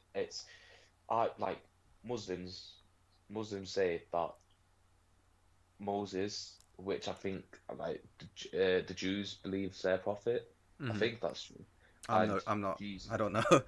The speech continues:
Speaker 1: Yeah, so, like, any Jews out there, I'm sorry. Um, Christianity, where, like, Jesus is, like, what, like, Jesus is, like, the big thing, innit?
Speaker 2: Yeah, yeah,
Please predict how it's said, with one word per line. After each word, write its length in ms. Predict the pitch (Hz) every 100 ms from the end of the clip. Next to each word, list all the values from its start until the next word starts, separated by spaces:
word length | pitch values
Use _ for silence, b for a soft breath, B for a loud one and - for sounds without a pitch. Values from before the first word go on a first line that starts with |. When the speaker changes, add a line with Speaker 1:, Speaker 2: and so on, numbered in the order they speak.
| B B B B - -
Speaker 1:
Yeah, 380 | 101 98 98 95 B B
so, 160 | - 92
like, 200 | 92 - -
any 200 | 110 104
Jews 260 | 95 101 98
out 80 | 90
there, 100 | 87
I'm 80 |
sorry. 300 | 85 85 92 92 -
Um, 280 | - 92 92 - b b b _ _ - _ _ - _ - -
Christianity, 800 | - 120 - 110 104 - 82 87 - -
where, 240 | 92 92 90
like, 280 | 87 -
Jesus 460 | - 98 92 90 -
is, 140 | 90
like, 280 | 85 80 - - - _ _ _ _ _ - - - - - - _ - - - -
what, 160 | 71 - - 85
like, 260 | 85 -
Jesus 420 | - 95 92 87 -
is, 80 |
like, 160 | 85 -
the 100 | 85 - -
big 140 | 95 90
thing, 220 | 90 92
innit? 200 | 85 87 - -
Speaker 2:
Yeah, 300 | 117 117 107
yeah, 140 | 101